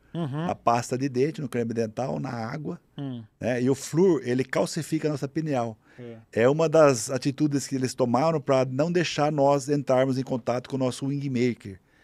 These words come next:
Speaker 2: com o
Speaker 1: Hum.
Speaker 2: nosso mestre interno, com o nosso Cristo interno, né? E eles bloqueiam a pineal por causa disso, né?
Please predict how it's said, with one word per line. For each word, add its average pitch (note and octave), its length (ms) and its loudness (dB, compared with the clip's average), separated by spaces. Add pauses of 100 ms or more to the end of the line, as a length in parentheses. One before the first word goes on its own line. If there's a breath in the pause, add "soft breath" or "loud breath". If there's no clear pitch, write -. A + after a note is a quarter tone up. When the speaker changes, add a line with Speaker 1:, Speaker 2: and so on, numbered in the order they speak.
Speaker 2:
com C#3+ 60 -20
o C#3+ 80 -10
Speaker 1:
Hum. - 20 -6
Speaker 2:
nosso A2 260 -2
mestre A#2 320 -4
interno, A2 300 -6
com A#2+ 60 -8
o - 20 -6
nosso A#2+ 180 -10
Cristo C3 300 -6
interno, G2+ 420 -8 (320)
né? G#2 280 -6 (580 soft breath)
E A2+ 460 6
eles A#2+ 500 2 (100)
bloqueiam D3 540 8
a C#3+ 40 8
pineal C#3 440 8
por D#3+ 180 0
causa E3 240 2
disso, F3+ 380 0 (380 soft breath)
né? B2 260 -2